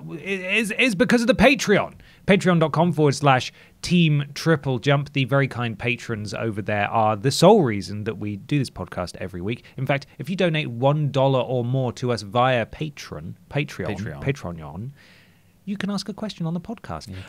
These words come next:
Speaker 1: I'm also very, very aware, if you listen carefully,
Speaker 2: Yeah.
Speaker 1: Peter, do you hear that buzzing noise?
Speaker 2: I do, yeah.
Speaker 1: I'm now wonder-, I think it's coming from one of the lights.
Speaker 2: Mm.
Speaker 1: This,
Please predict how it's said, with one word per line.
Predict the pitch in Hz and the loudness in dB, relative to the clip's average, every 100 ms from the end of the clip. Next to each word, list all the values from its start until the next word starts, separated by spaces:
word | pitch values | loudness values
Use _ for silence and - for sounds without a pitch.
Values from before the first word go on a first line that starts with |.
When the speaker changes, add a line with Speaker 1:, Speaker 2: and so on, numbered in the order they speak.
| 143 | 0
Speaker 1:
I'm | 170 | 2
also | 220 185 | 4 2
very, | 139 208 226 | 4 4 4
very | 220 196 175 | 4 4 6
aware, | 156 120 | 6 4
if | 104 | 2
you | 160 | -2
listen | 156 151 | -2 -4
carefully, | 120 107 92 | -4 -6 -4
Speaker 2:
Yeah. | 190 151 | -2 0
Speaker 1:
Peter, | 82 - _ _ _ _ _ _ - | -2 -4 _ _ _ _ _ _ -2
do | |
you | 165 | 2
hear | |
that | 185 139 | 4 4
buzzing | 165 165 135 98 | 6 6 6 -2
noise? | 82 151 139 | -6 -6 0
Speaker 2:
I | |
do, | 170 | 4
yeah. | 180 156 175 98 - - | 4 6 4 2 -2 -2
Speaker 1:
I'm | 127 151 | 4 8
now | 185 190 | 8 6
wonder-, | 170 175 156 - | 4 4 4 0
I | - | -2
think | 131 185 | 0 0
it's | 190 | 2
coming | 180 175 | 4 4
from | - 147 | 4 4
one | 135 | 4
of | 120 | 4
the | |
lights. | 117 107 82 - - | 4 4 2 -4 -4
Speaker 2:
Mm. | 107 95 85 - | -2 -2 -2 0
Speaker 1:
This, | 143 | 0